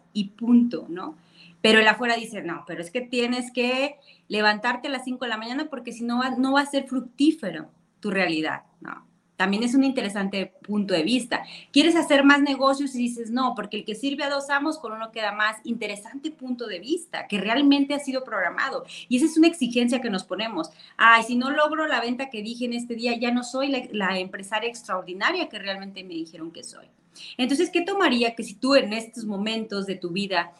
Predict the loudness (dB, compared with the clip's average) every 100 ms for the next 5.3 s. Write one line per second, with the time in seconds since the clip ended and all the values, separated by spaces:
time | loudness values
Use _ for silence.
0 | _ _ -4 -2 -2 -2 0 0 -2 2
1 | 6 6 6 4 2 0 0 4 6 6
2 | 6 6 4 0 2 2 2 -6 -4 -2
3 | -2 -2 -2 -2 -2 -2 -4 -6 -8 -8
4 | -6 -6 -6 -8 -8 -10 -10 -12 -12 -8
5 | -6 -6